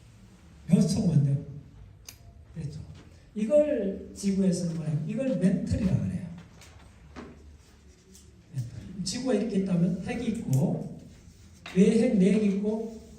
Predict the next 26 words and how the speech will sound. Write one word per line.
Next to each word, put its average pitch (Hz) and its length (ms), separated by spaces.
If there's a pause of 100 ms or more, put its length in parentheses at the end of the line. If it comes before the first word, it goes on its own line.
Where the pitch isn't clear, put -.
(140)
멘틀이 190 420
있어요. - 260 (240)
지각은 269 500
액에게 247 280
이렇게밖에 - 420
안 135 140
돼요. 135 240 (720)
이게 202 240
전부 254 320
다 240 160 (540)
간단히 - 480
에스아이 220 240
같은 165 140
겁니다. - 380 (920)
왜냐하면 175 500 (560)
전기 190 300
중성이잖아요. - 560 (1500)
지구 226 240
같은 233 180
거대한 208 320
덩어리를 185 280
만들려면 160 380
전기 185 260
중성이 190 320
돼야 - 220
돼요. 92 120